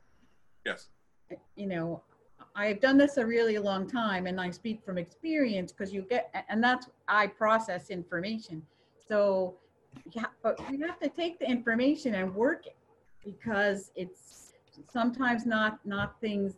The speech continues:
Speaker 2: that we think about, and the struggle to understand, um, how we're racist, what does privilege mean? Even those two words,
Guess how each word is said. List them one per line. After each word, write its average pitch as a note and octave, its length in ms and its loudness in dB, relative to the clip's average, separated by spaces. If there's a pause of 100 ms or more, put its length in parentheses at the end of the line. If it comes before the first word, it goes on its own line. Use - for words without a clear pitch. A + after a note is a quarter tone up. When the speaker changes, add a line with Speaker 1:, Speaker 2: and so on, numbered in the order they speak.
Speaker 2:
that F#3 160 -4
we F3+ 160 -4 (120)
think E4 180 2
about, D#3 420 -4
and E3+ 180 -2
the F3 80 -4
struggle A3 800 0
to G3 200 -12
understand, F#3 1200 -4 (720)
um, D#3+ 760 -4 (1400)
how A#3 340 4
we're G3+ 420 4
racist, E3+ 560 -2
what A3 180 6
does A3 200 0
privilege G3+ 580 -2
mean? F3 340 -4
Even C#4+ 320 6
those C#4+ 300 6
two C4+ 260 2
words, G#3+ 600 4